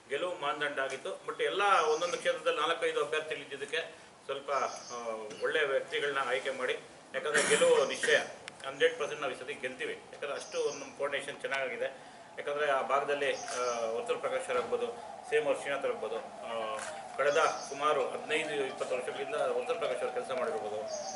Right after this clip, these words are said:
ಒಂದು ಏಳೆಂಟು ವರ್ಷದಿಂದ ನಮ್ಮ ಸಿ ಎಂ ಆರ್ ಶ್ರೀನಾಥ್ ಮಾಡಿರ್ಬೋದು ಆಗ್ಬೋದು.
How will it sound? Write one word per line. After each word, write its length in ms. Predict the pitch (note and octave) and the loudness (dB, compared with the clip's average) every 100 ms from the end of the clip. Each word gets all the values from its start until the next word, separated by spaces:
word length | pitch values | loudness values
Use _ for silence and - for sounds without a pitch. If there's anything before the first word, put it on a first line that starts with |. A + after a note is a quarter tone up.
| - | -6
ಒಂದು 500 | C3+ C#3 B2+ A#2+ A#2+ | 0 4 6 6 6
ಏಳೆಂಟು 240 | D3+ D3+ D3+ | 4 4 2
ವರ್ಷದಿಂದ 240 | D3+ C#3+ | 0 -2
ನಮ್ಮ 320 | C#3+ C3 A#2+ A#2 | 0 0 -2 0
ಸಿ 60 | D3 | 0
ಎಂ 120 | D3 | 0
ಆರ್ 80 | A#2+ | -2
ಶ್ರೀನಾಥ್ 300 | B2+ B2+ A#2+ | -4 -6 -4
ಮಾಡಿರ್ಬೋದು 380 | A#2+ A2+ G#2+ G#2 | -2 -2 -2 -4
ಆಗ್ಬೋದು. 560 | G2+ G#2+ - - - | -6 -6 -8 -10 -8